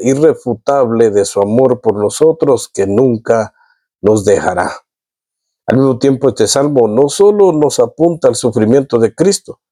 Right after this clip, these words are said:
sino también a su exaltación y nuestra adoración a Dios en respuesta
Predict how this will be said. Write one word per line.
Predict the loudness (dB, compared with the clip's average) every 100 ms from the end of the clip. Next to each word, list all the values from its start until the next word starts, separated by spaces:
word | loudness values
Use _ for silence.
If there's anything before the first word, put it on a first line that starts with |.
| _ _ -8
sino | -2 0 0
también | -2 0 0 0 -2 _ _ _ _ -6
a | -4
su | -2
exaltación | -2 -2 -2 -2 -4 0 0 0 -4 _ _ -20 -14 -4
y | 0
nuestra | 2 2 2 0 0
adoración | 2 0 0 0 0 0
a | 0
Dios | 2 2 0 -10
en | -6 -4
respuesta | -2 -4 -2 0 0 -2 -8